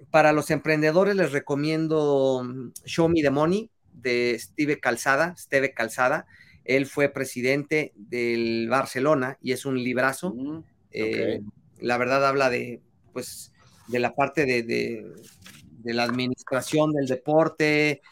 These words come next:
Speaker 1: de casos de éxito, de cómo, cómo lograr que el Barcelona fuera, fuera un caso de éxito. Eh, no le voy al Barcelona, soy madridista, pero al final
Speaker 2: <laughs>
Speaker 1: reconozco que, que lo hicieron muy bien.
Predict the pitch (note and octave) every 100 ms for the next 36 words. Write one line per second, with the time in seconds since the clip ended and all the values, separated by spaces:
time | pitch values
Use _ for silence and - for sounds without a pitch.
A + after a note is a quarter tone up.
0 | _ A#2 B2 A#2+ A#2+ A2+ C3+ C3 C#3 A#2+
1 | C3+ D3+ - D#3 D3 D#3 D3+ D3 - _
2 | _ G#2+ A2+ - C#3 C3+ C3 C3 B2+ B2
3 | C#3+ C3+ C3 B2 B2 C3 C3 C#3 B2 A#2
4 | A#2+ C3 C3 - C3 B2 - - B2+ B2
5 | A#2+ - C3 - B2+ C3 C#3+ - F3 _
6 | _ - - _ _ _ _ A#2+ B2 B2
7 | A#2+ A#2+ D3 E3 D#3 D3+ D3 D3 F3+ F3
8 | D#3+ C#3+ C#3+ D#3+ E3+ F3+ F#3+ D3 B2+ A#2
9 | C3 D3 D3+ D3 C#3 C3+ C#3 C3+ - C3+
10 | - A#2+ A#2 - B2+ A#2+ A#2 B2+ C3 -
11 | D#3 C#3+ D3 C#3+ D3 F#3+